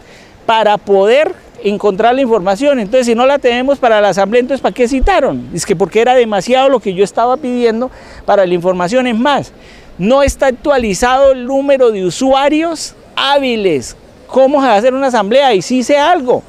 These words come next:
allá hay un dirigente del Acueducto del Oriente que hace más de cuatro años compró la finca a sus padres, pero saben que puede ser nombrado por la comunidad porque tiene bastante injerencia social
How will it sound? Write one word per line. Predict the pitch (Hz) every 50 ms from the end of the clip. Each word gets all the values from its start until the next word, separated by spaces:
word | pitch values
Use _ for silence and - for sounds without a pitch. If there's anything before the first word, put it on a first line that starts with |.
| - - - - - -
allá | - 123 127 143 185
hay | 208 247 269
un | 285 285 302
dirigente | 285 285 285 277 269 220 226 240 226 196 180 160 - 170 170 156 143 - - - - - - - - - - -
del | - 127 139
Acueducto | 135 - - 135 127 156 214 214 - - 262
del | 247 254
Oriente | 247 240 240 220 196 180 175 - 180
que | 160 160 156
hace | 143 196 196
más | 196 190 175
de | 175 196
cuatro | 170 - - 214 240 247 247 - 285 277 254
años | 240 220 196 185 190 190 175 - - - - - - - -
compró | - 127 117 123 170 214 226 247
la | 254 254 247
finca | 240 262 262 254 - 277
a | 254
sus | 226 285 262 -
padres, | - - 247 233 214 202 196 202 190 - - - - - - - -
pero | - 175 180 190
saben | 170 220 226 247 254
que | 233 214
puede | 185 196 208 226 240 233
ser | - 254 247 233 240
nombrado | 240 247 247 233 226 240 240 233 240 233
por | 233 233 208
la | 190 165
comunidad | - 185 175 170 165 160 165 185 202 202
porque | 214 240 208 - 190
tiene | 175 185 190 202 226
bastante | 233 214 180 - - 196 196 190 202 233
injerencia | 220 185 190 170 170 180 190 180 214 233
social | 208 226 240 214 233 240 220 214 214